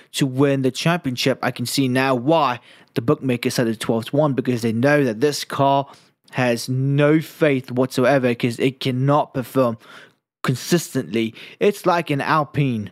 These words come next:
to be honest. Day in, day out, you have no idea what you're gonna get with this car unless you get the full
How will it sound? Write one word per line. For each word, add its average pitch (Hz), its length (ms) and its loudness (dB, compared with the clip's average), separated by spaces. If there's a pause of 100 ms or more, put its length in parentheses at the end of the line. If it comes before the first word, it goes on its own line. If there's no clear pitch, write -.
to 127 120 0
be 120 120 2
honest. 117 440 0 (640)
Day 165 400 4
in, 175 120 2
day 160 200 4
out, 147 260 0
you 151 60 -2
have 143 180 -2
no 139 380 2
idea 131 580 2 (140)
what 127 140 2
you're 131 80 2
gonna 123 120 0
get 113 240 2
with 117 160 -2
this 113 160 -4
car 123 320 -2
unless 120 240 -4
you 127 60 -4
get 117 160 0
the 113 80 -2
full 117 300 0